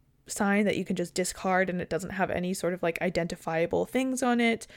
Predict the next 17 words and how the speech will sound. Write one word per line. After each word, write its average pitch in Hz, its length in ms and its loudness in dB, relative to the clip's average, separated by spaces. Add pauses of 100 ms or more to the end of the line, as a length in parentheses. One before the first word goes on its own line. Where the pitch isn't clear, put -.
(240)
Wear 185 200 2
all 175 200 4
black, 262 520 4
like, 196 220 0
wear 175 160 6
their 165 140 4
face - 440 0
masks." 247 460 2
Like, - 240 -2 (300)
face 214 280 6
masks 196 360 2
were 208 100 4
used 185 540 2 (360)
in 180 420 0
the 180 80 -2
protests - 680 -2
by 180 500 -4